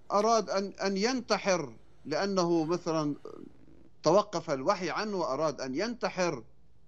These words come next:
وأيضا مثلا حتى في قضاياه الأسرية والعائلية و-، و-، والتعامل مع الصحابة. مثلا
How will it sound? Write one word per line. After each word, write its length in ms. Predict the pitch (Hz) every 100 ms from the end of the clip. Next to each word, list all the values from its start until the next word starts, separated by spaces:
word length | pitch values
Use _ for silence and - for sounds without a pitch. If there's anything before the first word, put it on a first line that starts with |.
| -
وأيضا 920 | 131 156 156 151 143 - 214 247 190 180
مثلا 600 | 196 202 185 170 156 -
حتى 340 | - 254 226
في 160 | 196 208
قضاياه 580 | 196 185 185 202 226 190
الأسرية 680 | 202 190 170 160 214 190 175
والعائلية 1040 | 156 143 156 156 156 190 214 196 185 185
و-، 360 | 160 151 139 147
و-، 60 | - - - -
والتعامل 600 | 147 - 160 196 196 180
مع 140 | 185
الصحابة. 520 | 180 - 180 240 262
مثلا 460 | 214 302 233 180